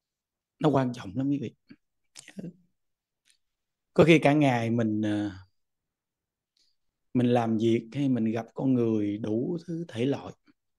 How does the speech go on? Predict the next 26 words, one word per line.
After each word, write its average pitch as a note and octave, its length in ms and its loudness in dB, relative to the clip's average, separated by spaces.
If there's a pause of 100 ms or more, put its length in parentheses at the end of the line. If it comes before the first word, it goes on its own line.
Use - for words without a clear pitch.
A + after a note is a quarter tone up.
(2250)
Bản D3 180 6
thân D#3 220 4
chúng E3 100 -2
ta D3+ 120 -2
có D#3+ 160 -2
khi, C#3+ 380 2
ờ, A2+ 360 -6 (340)
bị - 140 2
áp - 220 -8
lực, A2+ 180 -4 (1400)
khi D#3+ 140 2
cũng C#3+ 280 -2
vui, D#3 260 4
khi E3 120 0
cũng C#3+ 200 -4
buồn, A#2 320 2
khi C#3+ 160 -8
cũng C#3+ 100 -6
bực A#2+ 200 -8
bội, G#2 340 -6 (100)
khi C#3+ 160 -8
sân D3+ 260 -6
hận, G#2 480 -12
khi C3 280 -8
giận A#2 440 -2
trách, - 160 -2